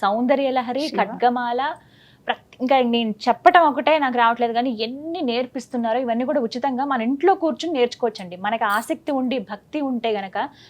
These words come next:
Speaker 1: ఖచ్చితంగా ఆ దైవం మార్గం చూపిస్తారంటారు కదా, ఆ అమ్మగారి రూపంలో మనకు ఆ మార్గం చూపించారు. ప్రస్తుతం అమ్మగారు నాతో పాటు ఉన్నారు. చాలా మంది సందేహాలు అడిగారు, శ్రీచక్రం అసలు ఇంట్లో పెట్టుకోవచ్చా, ఎటువంటి నియమాలు పాటించాలి, అలాగే లలిత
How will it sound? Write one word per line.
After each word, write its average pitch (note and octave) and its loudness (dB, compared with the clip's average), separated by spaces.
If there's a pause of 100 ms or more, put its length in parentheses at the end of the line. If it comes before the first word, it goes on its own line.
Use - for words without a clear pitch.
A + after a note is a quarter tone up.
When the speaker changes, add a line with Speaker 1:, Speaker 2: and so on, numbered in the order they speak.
(100)
Speaker 1:
ఖచ్చితంగా C4 0
ఆ B3+ 8
దైవం A3 2
మార్గం A3 0
చూపిస్తారంటారు G3+ -6
కదా, F#3+ -10 (760)
ఆ - -8
అమ్మగారి G#3+ -6
రూపంలో G3 -10
మనకు F3 -14
ఆ - -12
మార్గం E3 -18
చూపించారు. E3 -18
ప్రస్తుతం G#3 -2
అమ్మగారు G#3 0
నాతో G3 -6
పాటు A#3 0
ఉన్నారు. F#3 -8
చాలా C#4+ 4
మంది D#4+ 0
సందేహాలు B3+ 2
అడిగారు, F#3+ -2 (380)
శ్రీచక్రం C#4+ 0
అసలు A#3 -4
ఇంట్లో G3+ -6
పెట్టుకోవచ్చా, F3 -10 (640)
ఎటువంటి A#3+ 0
నియమాలు G#3 -2
పాటించాలి, F3 -10 (340)
అలాగే C4+ 2 (380)
లలిత A3+ 6